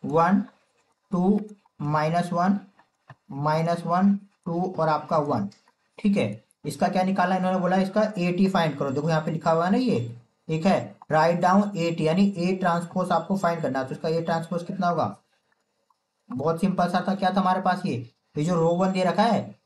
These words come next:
एक second में, ये जो रो वन दे रखा है, इस रो वन को किस में convert करना है, कॉलम वन में। कितना देगा, वन, टू और माइनस वन, कोई दिक्कत तो नहीं है। Again, ये आपका क्या देखा, रो टू दे रखा है, इसको किस में, किस में convert करना है, कॉलम टू में। Minus का वन,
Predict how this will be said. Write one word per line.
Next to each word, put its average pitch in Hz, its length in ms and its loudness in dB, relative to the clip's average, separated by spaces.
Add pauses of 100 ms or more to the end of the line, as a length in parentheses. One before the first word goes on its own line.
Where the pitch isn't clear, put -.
(500)
एक 151 180 -4
second 151 160 -4
में, 165 80 -2
ये 156 180 -2
जो 185 80 0
रो 180 140 2
वन 190 160 2
दे 185 120 -2
रखा 175 200 0
है, 196 180 4
इस 196 180 2
रो 160 120 2
वन 185 220 2
को 196 100 0
किस 196 160 0
में 196 120 6
convert 196 220 2
करना 196 180 4
है, 196 140 0
कॉलम 165 360 0
वन 135 180 -2
में। 107 160 -4 (460)
कितना 180 160 -2
देगा, 185 200 2
वन, 135 500 0 (680)
टू 180 480 0
और 156 180 2
माइनस 120 320 0
वन, 107 140 -2
कोई 135 140 -4
दिक्कत 165 300 -2
तो 220 60 0
नहीं 214 160 4
है। 208 100 -2 (460)
Again, 180 200 2
ये 190 100 6
आपका 196 200 4
क्या 196 120 4
देखा, 202 220 4
रो 180 180 0
टू 202 140 2
दे 196 140 6
रखा 196 180 2
है, 185 140 -2
इसको - 180 0
किस 196 120 4
में, 196 320 6
किस 196 240 2
में 208 120 6
convert 208 240 4
करना 208 240 6
है, - 300 -2
कॉलम 175 300 2
टू 175 140 -2
में। 170 220 -2 (420)
Minus 165 380 2
का 180 160 2
वन, 196 320 2